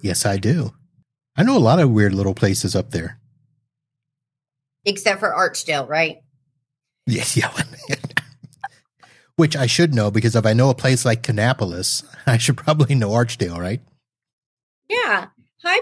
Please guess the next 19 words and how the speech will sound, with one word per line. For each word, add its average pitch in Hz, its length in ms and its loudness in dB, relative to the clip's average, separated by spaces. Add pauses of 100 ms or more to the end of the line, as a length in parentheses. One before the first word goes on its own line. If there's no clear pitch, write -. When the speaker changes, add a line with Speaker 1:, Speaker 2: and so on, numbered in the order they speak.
Speaker 2:
Point, 269 260 0
they 226 100 0
do 269 180 -2
the 269 120 -10
furniture 269 500 -2
market 269 480 -2
here, 240 920 -2
um, 214 360 -2
twice 226 420 -2
a 254 40 -16
year. 226 500 -4
Speaker 1:
Well, 170 160 -4
High 156 260 0
Point, 147 460 2
Burlington 147 540 4
is 147 160 2
right 147 240 2
near 147 180 4
there. 143 380 0